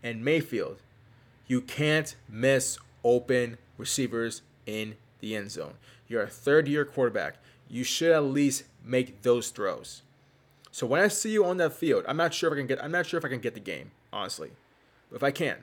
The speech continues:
you need to be efficient. Again, twenty-two out of thirty, two hundred and sixty yards, a touchdown pass, maybe two, would definitely go a long way for people to see this team as not just a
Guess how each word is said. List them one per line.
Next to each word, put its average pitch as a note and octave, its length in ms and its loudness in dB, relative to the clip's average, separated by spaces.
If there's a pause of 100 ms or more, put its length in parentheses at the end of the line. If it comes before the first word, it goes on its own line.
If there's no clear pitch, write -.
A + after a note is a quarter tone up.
(680)
you C3 260 0
need D3+ 500 -2
to - 80 -16
be B2 120 -2
efficient. - 600 -4 (140)
Again, B2 360 -4 (960)
twenty-two F3+ 680 2
out F3+ 140 6
of F3+ 120 -6
thirty, A2+ 440 4 (640)
two G3+ 240 2
hundred G3 240 4
and F3 100 4
sixty F3 240 -4
yards, A#2 460 4 (100)
a B2 100 -4
touchdown E3 360 0
pass, D#3+ 220 4
maybe D#3 160 -2
two, C3 380 0 (340)
would A2+ 140 -8 (120)
definitely C#3+ 320 4
go D3 180 4
a - 20 4
long C3 280 -2
way A#2 320 -4 (600)
for - 340 -2
people D#3 580 0
to A#2 80 -12
see F#3 380 -4
this E3 260 2
team A2+ 580 -4 (480)
as A#2+ 180 -2
not D3 220 -2
just D3+ 320 2
a B2+ 300 2